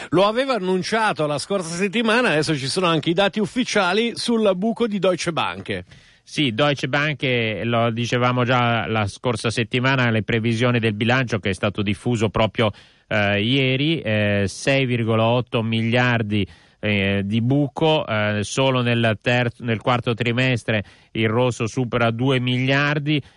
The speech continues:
Speaker 2: eh, alla origine di tutto questo non c'è, sono solo le multe, perché le multe, lo ricordiamo, valgono due virgola cinque miliardi, ma anche gli oneri per la ristrutturazione. Forse finalmente,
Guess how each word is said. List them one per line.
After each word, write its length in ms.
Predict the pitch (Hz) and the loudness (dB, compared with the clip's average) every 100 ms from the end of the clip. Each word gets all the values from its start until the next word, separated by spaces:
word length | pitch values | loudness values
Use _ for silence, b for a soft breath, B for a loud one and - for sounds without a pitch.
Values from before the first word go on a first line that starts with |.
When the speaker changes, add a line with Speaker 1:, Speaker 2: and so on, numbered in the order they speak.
| b | b
Speaker 2:
eh, 100 | 107 | -2
alla 720 | 104 104 95 120 120 120 117 | 0 2 0 0 2 2 0
origine 420 | 120 123 120 113 | 0 0 2 2
di 140 | 107 101 | 2 0
tutto 280 | 123 127 | -2 -2
questo 480 | 104 127 120 117 107 - B B | 0 0 0 0 -2 -2 B B
non 300 | - 123 123 | -2 2 2
c'è, 400 | 110 139 123 123 | 2 2 2 0
sono 320 | - 139 127 | -2 0 0
solo 320 | 117 131 123 120 | 0 0 2 2
le 120 | 117 | 0
multe, 600 | 123 127 110 - 127 131 | 0 0 0 0 0 0
perché 240 | 107 92 | -2 -2
le 100 | 98 | 0
multe, 380 | 104 113 104 107 | 2 0 2 0
lo 100 | 101 | 2
ricordiamo, 640 | 101 95 104 101 113 110 104 | 0 0 0 2 2 2 2
valgono 440 | 104 107 104 104 | 2 2 0 0
due 220 | 98 117 | 2 0
virgola 280 | 107 104 107 | 2 2 0
cinque 320 | 101 117 110 | 0 -2 -2
miliardi, 440 | 117 127 123 139 143 | 0 2 2 2 2
ma 100 | 113 | 2
anche 260 | 113 117 110 | 0 0 0
gli 100 | 113 | 2
oneri 380 | 120 117 110 104 B B B | 2 2 0 -2 B B B
per 220 | 127 120 | -2 0
la 140 | 117 113 | 2 0
ristrutturazione. 920 | 113 - 110 131 131 - 135 135 120 | 0 -4 -4 0 0 0 0 0 0
Forse 460 | - 135 120 123 | 0 0 0 -2
finalmente, 760 | 107 110 107 113 120 120 - | -4 -2 0 2 2 2 0